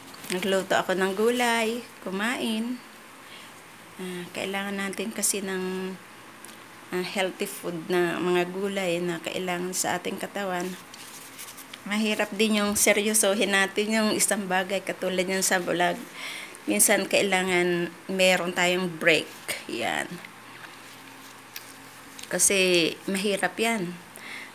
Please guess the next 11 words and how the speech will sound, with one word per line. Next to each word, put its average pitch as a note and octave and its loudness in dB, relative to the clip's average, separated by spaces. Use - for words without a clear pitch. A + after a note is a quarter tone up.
Pag F#3 2
kinulang F#3+ 4
tayo F#3 6
sa F3 4
tulog, F#3+ 4
hindi F3+ -2
na F3 4
maganda F3 2
yan. F3+ 2
Yan. - -2
Tapos, - 0